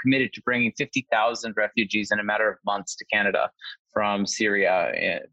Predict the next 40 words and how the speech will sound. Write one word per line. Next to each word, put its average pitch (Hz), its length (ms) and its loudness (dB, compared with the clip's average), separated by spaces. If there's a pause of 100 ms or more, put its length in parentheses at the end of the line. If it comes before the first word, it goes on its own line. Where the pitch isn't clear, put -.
because 104 320 0
of 95 120 -6
the 98 40 -6
civil 104 380 0
war. 101 400 0 (360)
Uh, 104 320 0
and 113 140 2
as, - 340 -6
as 107 360 0 (240)
Canadians, 139 500 0
I, 113 140 2
I 110 160 0
live 135 180 2
in 123 100 -2
L 117 160 0
A, 160 240 0
but 107 280 -4
I'm, 104 200 -2
I'm 107 200 0
originally 120 320 0
from 113 160 0
Nova 110 180 0
Scotia 107 400 0
myself, 139 480 0 (180)
uh, 98 360 -2
from 110 220 0
a 101 40 0
small 107 320 0
community. 120 600 0 (340)
And 113 340 2
I, 127 760 0 (200)
uh, 98 60 2
you 131 160 -2
know, 139 240 -2 (420)
I 123 80 2
saw 147 560 -2 (440)
the 120 180 2
hope 147 380 -2 (120)
and, 110 500 0
uh, 101 300 2